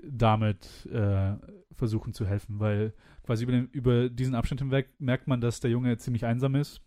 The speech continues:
keine wirklichen Freunde hat, sondern einfach nur quasi allein daheim ist, sondern der Hund alles ist, was er hat.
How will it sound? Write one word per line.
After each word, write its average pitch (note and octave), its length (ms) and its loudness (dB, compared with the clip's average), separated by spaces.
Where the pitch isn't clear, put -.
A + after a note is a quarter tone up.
keine B2+ 240 -2
wirklichen A2+ 300 -6
Freunde B2+ 380 0
hat, C3 220 -2
sondern A2 320 -6
einfach A2 220 -6
nur A2+ 220 -4
quasi A2+ 280 0
allein A2+ 260 2
daheim A#2 320 0
ist, A#2 140 0
sondern A2 300 -4
der A#2+ 120 4
Hund B2 400 0
alles A#2+ 300 0
ist, - 160 -6
was - 160 0
er G2+ 120 -2
hat. - 300 -8